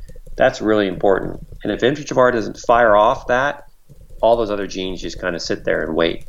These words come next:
So you are gonna have big problems. So what do you do? Well, you do everything that you know that your grandma told you and your, your parents told you. You go to bed on time, because if you don't, then your body's not gonna be re-, resting and repairing. And resting and repairing is conserving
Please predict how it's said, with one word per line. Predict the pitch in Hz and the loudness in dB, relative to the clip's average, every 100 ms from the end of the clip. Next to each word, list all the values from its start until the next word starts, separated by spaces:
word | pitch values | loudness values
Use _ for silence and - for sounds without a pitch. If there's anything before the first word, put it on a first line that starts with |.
| - - - - - - - | -14 -14 -12 -10 -10 -12 -12
So | - 98 92 90 90 - | 0 4 6 4 4 0
you | 110 131 | 2 4
are | 165 | 6
gonna | 131 110 | 4 0
have | 98 98 - | 2 -2 0
big | 90 | -4
problems. | - 90 85 85 | 0 0 0 -2
So | 110 | 2
what | 143 | 4
do | 170 | 4
you | 151 | 4
do? | 131 147 160 - - - - - | 6 4 4 -2 -14 -18 -20 -4
Well, | 123 135 156 | 4 6 6
you | 143 | 2
do | 110 151 156 | 4 4 6
everything | 135 131 117 123 | 4 0 -4 -2
that | 117 - | 0 -2
you | 110 | 0
know | 113 107 | 2 2
that | - - | -2 -6
your | 117 110 113 107 | -6 -2 0 2
grandma | 123 110 95 | 2 4 4
told | - 90 82 | 2 -2 0
you | |
and | 82 | -2
your, | 82 - - | -4 -8 -2
your | - | 0
parents | 113 107 85 - | 2 2 0 -2
told | 85 80 | -6 -6
you. | |
You | 82 | 0
go | 95 | 2
to | 104 | 2
bed | 107 110 | 2 4
on | 110 107 | 4 2
time, | 110 113 135 | 2 2 0
because | 110 101 | -2 -6
if | - | -4
you | 104 | 0
don't, | 110 123 113 - - - - - - - - - | 4 6 4 0 -14 -18 -20 -18 -20 -20 -20 -10
then | 110 104 104 107 | -2 0 0 0
your | 104 | -2
body's | 104 98 104 92 | 2 2 2 -2
not | 101 110 | -4 -4
gonna | 101 | -4
be | 98 | -2
re-, | 98 - | -4 -6
resting | - 104 101 - 110 | -2 0 0 0 -4
and | 101 | -2
repairing. | 98 - 113 117 85 76 - | -2 -2 0 2 0 -4 -8
And | 98 90 | -6 2
resting | 98 107 113 | 2 2 -4
and | 107 | -2
repairing | 101 98 104 95 98 101 | -2 -2 0 2 2 2
is | 92 | -2
conserving | - 107 98 - - - 113 139 110 92 101 135 | -2 -2 -2 -2 -2 2 4 4 2 0 -2 -4